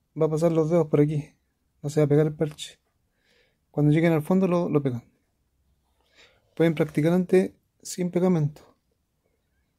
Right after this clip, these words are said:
Como yo ya sé, lo voy a poner al tiro.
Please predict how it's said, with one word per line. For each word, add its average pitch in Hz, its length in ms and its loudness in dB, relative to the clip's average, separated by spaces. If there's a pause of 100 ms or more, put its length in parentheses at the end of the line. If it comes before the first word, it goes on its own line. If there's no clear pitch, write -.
(400)
Como 151 160 -4
yo 170 100 0
ya 175 160 0
sé, 175 320 -2 (1500)
lo 147 100 -2
voy 151 80 2
a 147 40 2
poner 151 180 2
al 151 140 0
tiro. - 180 -14